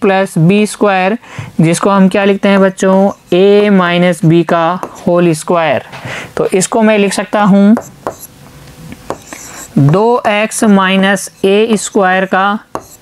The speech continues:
whole square, और इधर चल रहा है बच्चों बी स्क्वायर का whole square, और बराबर में क्या, ज़ीरो। अब देखिए, हम सभी जानते हैं ए स्क्वायर माइनस बी स्क्वायर क्या होता है,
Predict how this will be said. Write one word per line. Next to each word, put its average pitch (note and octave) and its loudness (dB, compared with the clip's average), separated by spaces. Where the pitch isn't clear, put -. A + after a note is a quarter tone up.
whole G3+ 0
square, G3 -2
और E3 -2
इधर F#3+ 2
चल G3+ 0
रहा G3 0
है G3+ -2
बच्चों F#3+ 2
बी G3 2
स्क्वायर F3+ -2
का F3 -2
whole F3 2
square, F3 -2
और D#3 0
बराबर D3+ 2
में D#3+ 0
क्या, D#3 -2
ज़ीरो। E3+ 2
अब F#3+ -2
देखिए, A3 0
हम F#3+ 0
सभी A3 0
जानते A3 2
हैं G#3 0
ए G#3 2
स्क्वायर G3+ -2
माइनस F#3+ 0
बी F3+ 2
स्क्वायर F#3+ -2
क्या F#3 -2
होता F#3 -2
है, F#3 -2